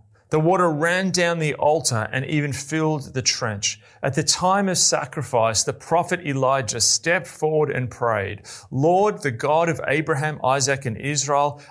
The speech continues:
let it be known today that you are God in Israel and that I am your servant, have done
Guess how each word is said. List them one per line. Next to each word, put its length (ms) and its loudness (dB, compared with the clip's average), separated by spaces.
let 280 2
it 140 -2
be 100 -2
known 340 0
today 520 -2
that 160 0
you 240 2
are 60 2
God 420 2
in 160 -4
Israel 540 0
and 160 -2
that 180 -4
I 160 2
am 280 -4
your 120 -2
servant, 460 0
have 240 -6
done 240 0